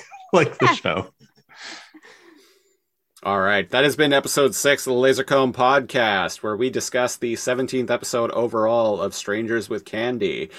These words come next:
Speaker 3: Uh, if you want to support the show, go to, uh, patreon dot com slash lasercomb. We have a whole bunch of tiers, five dollars, ten dollars, twenty-five dollars. There's even a gold level tier of a hundred dollars that no one subscribes to. Surprise,
Speaker 1: Gold
Speaker 3: surprise.
Speaker 1: level?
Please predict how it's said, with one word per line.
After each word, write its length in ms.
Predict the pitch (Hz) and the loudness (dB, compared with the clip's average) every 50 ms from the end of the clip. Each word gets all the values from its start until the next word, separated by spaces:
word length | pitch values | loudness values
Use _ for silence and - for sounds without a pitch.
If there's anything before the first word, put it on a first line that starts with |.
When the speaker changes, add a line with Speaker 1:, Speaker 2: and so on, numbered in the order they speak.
| - - - | -20 -10 -2
Speaker 3:
Uh, 60 | - 165 | 0 0
if 80 | - | 4
you 80 | 160 180 | 6 6
want 100 | 185 185 | 6 6
to 40 | 180 | 6
support 260 | - - 185 185 180 | 4 4 2 2 4
the 80 | 156 135 | 2 0
show, 320 | - 160 143 131 117 110 | 2 4 6 6 6 6
go 240 | 98 135 135 139 139 | 4 6 6 6 6
to, 400 | - - 143 131 117 113 117 - - _ - | 4 4 2 2 2 2 -4 -8 -12 _ 0
uh, 180 | 123 120 120 - | 2 2 2 2
patreon 460 | - 151 151 - 147 139 135 131 123 | 2 -2 -2 -2 -2 0 0 0 2
dot 180 | 127 127 131 127 | 2 2 2 2
com 280 | - 131 127 127 123 113 | 2 2 2 2 2 0
slash 380 | - - 120 123 127 123 - | -2 -2 0 2 2 0 0
lasercomb. 640 | - 107 113 127 123 113 117 - 113 104 92 85 78 | 0 0 0 0 0 -2 -4 -4 -4 -2 -2 -2 -4
We 80 | 82 90 | -4 -4
have 100 | 87 80 | -4 -4
a 60 | 85 | -4
whole 160 | - 127 135 | 0 0 0
bunch 240 | 117 127 127 123 - | 2 0 -2 -2 -6
of 60 | 127 | -6
tiers, 440 | - 131 127 123 127 127 127 120 - | -4 -2 0 2 2 2 0 0 -2
five 320 | - - 110 117 117 110 | -4 -2 0 0 0 0
dollars, 340 | 110 120 117 117 117 113 104 - | 0 0 0 0 0 -2 -4 -6
ten 200 | - 113 113 113 | -6 -8 -6 -4
dollars, 340 | 110 110 110 110 110 107 | -2 -2 -2 -2 -4 -4
twenty-five 460 | - - 123 127 123 - 123 120 120 110 | -6 -6 -6 -4 -2 -2 -2 -2 -2 -2
dollars. 320 | 120 117 120 123 120 98 | -2 -2 0 -2 -2 -2
There's 180 | 101 98 101 113 | -4 -4 -2 -2
even 180 | 120 110 110 107 | -4 -2 -4 -4
a 60 | 98 | -6
gold 340 | 90 - 110 120 131 127 - | -4 -4 -2 -2 -2 -2 -2
level 320 | 95 95 85 82 87 82 | -4 -4 -4 -4 -6 -10
tier 480 | - - 95 92 95 98 95 104 98 - - - - - | -8 -8 -6 -4 -2 -2 -2 -4 -6 -8 -16 -20 -14 -6
of 80 | 110 107 | -4 -4
a 40 | |
hundred 320 | - - 147 160 160 139 110 95 | -2 -2 -2 0 0 0 0 0
dollars 440 | 92 92 92 92 92 95 95 - - | -2 -2 -2 -2 -2 -4 -4 -6 -4
that 260 | 107 104 101 - - _ | -4 -4 -4 -4 -6 _
no 140 | 110 127 131 | -4 -2 0
one 160 | 123 127 127 123 | 0 0 -2 -2
subscribes 560 | - 117 - - - 120 120 120 107 - - | -6 -10 -8 -2 0 2 2 2 0 -2 -6
to. 220 | - 85 78 - - - - - - - - - _ _ _ _ _ _ - - - - - - | -6 -6 -8 -8 -12 -18 -20 -20 -20 -20 -20 -20 _ _ _ _ _ _ -20 -20 -18 -18 -18 -16
Surprise, 400 | - - 127 - 113 113 113 120 196 | -10 -10 -4 0 2 4 4 6 6
Speaker 1:
Gold 140 | 233 302 | 6 6
Speaker 3:
surprise. 240 | 254 120 117 120 117 98 | 6 6 6 6 6 4
Speaker 1:
level? 360 | 90 107 123 160 175 170 | 4 2 2 2 0 -2